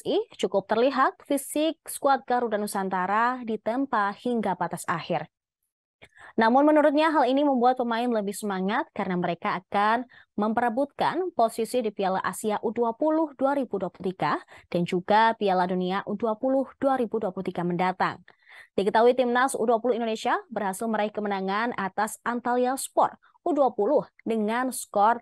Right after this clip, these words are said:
tiga dua di Limak Arcadia Football Center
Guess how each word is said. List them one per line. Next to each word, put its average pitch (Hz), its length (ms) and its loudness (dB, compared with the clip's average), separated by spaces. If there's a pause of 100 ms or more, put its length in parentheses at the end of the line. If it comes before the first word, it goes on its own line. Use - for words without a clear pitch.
tiga 190 240 -4
dua 190 400 0 (320)
di 262 160 2
Limak 240 560 0
Arcadia 202 800 -2
Football 226 400 -2
Center 320 400 -2